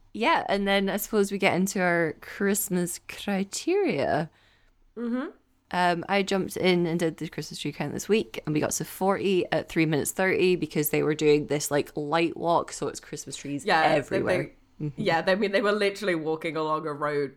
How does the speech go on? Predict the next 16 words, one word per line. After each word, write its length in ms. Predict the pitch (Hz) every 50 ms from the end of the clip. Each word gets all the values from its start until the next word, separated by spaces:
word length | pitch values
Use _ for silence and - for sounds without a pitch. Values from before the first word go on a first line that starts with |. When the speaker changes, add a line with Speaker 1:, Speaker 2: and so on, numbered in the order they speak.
| _ -
Speaker 2:
that 200 | 151 135 - -
just 240 | 160 143 143 -
had 300 | - 151 139 139 139 - 156
lots 340 | 156 143 139 - - - 156
of 240 | 143 139 139 139 _ _ _ _ _ _ _ _ _ _ _ _ _ -
houses 720 | - 185 165 151 156 156 - 160 151 143 139 - - - _ _
decked 300 | - 170 139 135 - -
out 180 | 165 139 139 127
in 80 | 143 139
Christmas 380 | - 160 147 143 - 151 151 -
decorations. 720 | 127 - - 135 120 113 104 - - - 76 - 165 -
So 120 | 180 156
I 120 | 143 151 147
was 180 | 143 156 160
like, 200 | 165 135 131 143
"Oh, 60 | -